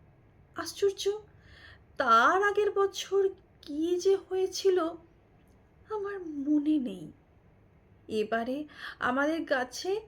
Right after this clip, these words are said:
একটাও ফুল আসেনি, নদীতে জল আসেনি।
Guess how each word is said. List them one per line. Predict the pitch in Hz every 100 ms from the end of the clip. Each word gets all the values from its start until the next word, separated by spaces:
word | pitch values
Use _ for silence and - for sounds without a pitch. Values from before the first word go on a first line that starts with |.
| - -
একটাও | 285 294 294 - _ - 339 381
ফুল | 381 - 262 208
আসেনি, | 196 208 - 202 202 - _ _ - _ _ _ -
নদীতে | 226 214 220 220 254 220
জল | - 254 220 233 262
আসেনি। | 240 202 - 208 202 196